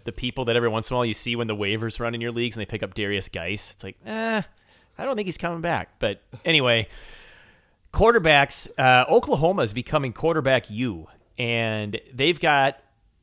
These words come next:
who many people think will be the f-, not only the first quarterback taken in twenty twenty-two, but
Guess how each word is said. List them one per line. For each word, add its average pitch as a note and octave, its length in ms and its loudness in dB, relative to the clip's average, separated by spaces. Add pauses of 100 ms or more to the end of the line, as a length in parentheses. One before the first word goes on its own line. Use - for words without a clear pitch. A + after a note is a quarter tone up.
(140)
who C3+ 140 -2
many E3 320 2
people C3+ 380 -2
think C#3 320 -8
will A#2+ 80 -6
be A2+ 160 -4
the A2 140 -6
f-, - 200 -14 (140)
not C#3+ 240 4
only C3+ 160 0
the A2+ 60 -4
first - 280 -6
quarterback D#3 540 0
taken A2 400 -2
in F#2 100 -8
twenty G#2 280 -4
twenty-two, G2 800 -8
but A#2 280 4